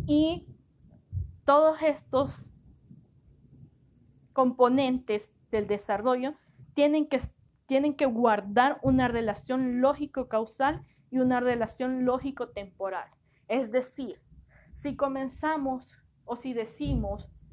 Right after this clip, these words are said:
que el problema central de nuestro libro se basa en la introspección, en la, en la,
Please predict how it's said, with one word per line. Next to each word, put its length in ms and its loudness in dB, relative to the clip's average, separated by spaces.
que 180 -4
el 80 -6
problema 480 -4
central 600 -6
de 80 -10
nuestro 420 -10
libro 440 -8
se 180 -8
basa 580 -8
en 260 -2
la 280 -2
introspección, 1080 -6
en 220 -4
la, 580 -4
en 320 -8
la, 760 -4